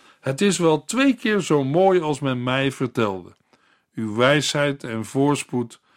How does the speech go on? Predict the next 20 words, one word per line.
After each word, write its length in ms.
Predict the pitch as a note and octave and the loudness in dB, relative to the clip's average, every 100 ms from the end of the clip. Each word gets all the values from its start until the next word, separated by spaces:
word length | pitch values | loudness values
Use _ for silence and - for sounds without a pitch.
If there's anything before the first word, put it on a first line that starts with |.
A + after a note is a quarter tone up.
| _ _ - | _ _ -14
zijn 360 | - D3+ D3+ | -4 0 0
groter 580 | C#3 C#3+ F#3 G#3 G#3 E3+ | -2 0 2 4 2 0
dan 260 | D#3 D3+ D#3 | 2 0 -2
alles 360 | F#3+ F#3 C#3+ | 2 2 0
waarvan 320 | - B2+ C3+ C3 | -2 -2 -2 -4
ik 160 | A#2 - | -6 -2
ooit 340 | E3 F3 D#3 | 2 2 0
heb 240 | C#3+ C#3+ | -6 -8
gehoord. 580 | - B2 B2 A#2 G#2+ _ _ _ _ _ _ _ _ | -8 -4 -4 -4 -8 _ _ _ _ _ _ _ _
Hoewel 360 | - E3 F3 F3+ | -4 0 2 2
zij 220 | D#3+ E3+ | 2 -2
eerst 440 | G3+ G3 G#3 E3+ - | -2 0 0 0 0
dacht 260 | D3+ - | 0 0
dat 180 | - C3 | -6 -4
het 140 | C#3 | -2
om 140 | D3 C#3 | -2 0
een 160 | C#3+ | -4
overdreven 1000 | - D3 C#3 C3 A2+ B2+ D#3 E3+ D#3 C#3 B2+ | 0 0 2 -2 -4 0 4 4 2 -2 -4
gerucht 540 | C3+ B2+ E3+ F#3+ - | -2 -2 -2 -6 -8
ging, 320 | - G2+ E3+ | -12 -10 -12